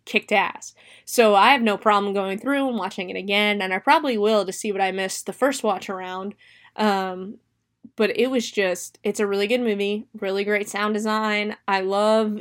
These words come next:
the camera choices and the camera work in this movie. I like that we don't get to see the kids' faces because it kind of gives them an identity, like, it kind of gives them a lack of identity,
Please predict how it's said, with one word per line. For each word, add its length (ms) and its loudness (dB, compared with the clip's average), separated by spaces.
the 420 -8
camera 380 -2
choices 580 -2
and 120 0
the 60 -4
camera 340 -4
work 320 -4
in 100 -2
this 180 -6
movie. 400 -4
I 120 0
like 320 -4
that 140 0
we 100 -4
don't 160 -6
get 120 -10
to 80 -8
see 180 -6
the 80 -6
kids' 260 -6
faces 460 -4
because 640 -4
it 80 0
kind 300 0
of 180 0
gives 320 0
them 500 -2
an 120 2
identity, 640 0
like, 160 2
it 160 -6
kind 200 2
of 120 -2
gives 180 0
them 160 -2
a 80 -4
lack 320 -2
of 120 -2
identity, 840 -4